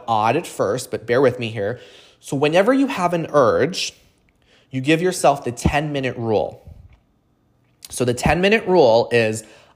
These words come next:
"I will allow myself to give in to this urge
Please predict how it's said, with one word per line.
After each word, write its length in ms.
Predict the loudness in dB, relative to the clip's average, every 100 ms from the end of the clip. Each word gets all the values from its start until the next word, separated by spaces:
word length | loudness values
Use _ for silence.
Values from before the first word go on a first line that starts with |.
| 0
"I 140 | 2
will 180 | 2 2
allow 360 | 2 2 2
myself 480 | 2 -2 0 0 0
to 100 | -2
give 260 | -4 -4 -4
in 180 | -6 -8
to 100 | -8
this 260 | -10 -10 -10
urge 800 | -4 0 0 0 -4 -8 -10 -12